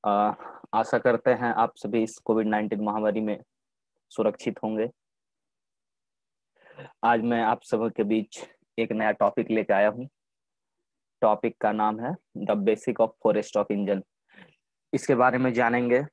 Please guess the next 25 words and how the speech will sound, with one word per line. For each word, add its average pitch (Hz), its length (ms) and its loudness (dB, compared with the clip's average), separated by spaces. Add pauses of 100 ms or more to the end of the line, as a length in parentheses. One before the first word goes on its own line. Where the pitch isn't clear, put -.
(520)
फोर 117 140 4
स्ट्रोक 110 300 0
इंजन 107 240 -2
कैसे 104 260 -2
काम 113 240 -2
करता 117 320 -2
है, 120 280 -6 (160)
इनके 107 180 -2
टर्मिनोलॉजी 107 680 0
के 120 100 0
बारे 113 180 2
में 113 100 -4
जानेंगे 113 440 -2 (320)
और 113 320 2 (1200)
इनके 131 200 0 (140)
parts 123 260 2
के 110 80 -4
बारे 90 200 -2
में 92 120 -6
जानेंगे। 90 400 -6 (440)
तो 120 80 4
start 117 300 0
करते 120 300 2
हैं 123 60 4
हम। 131 220 -4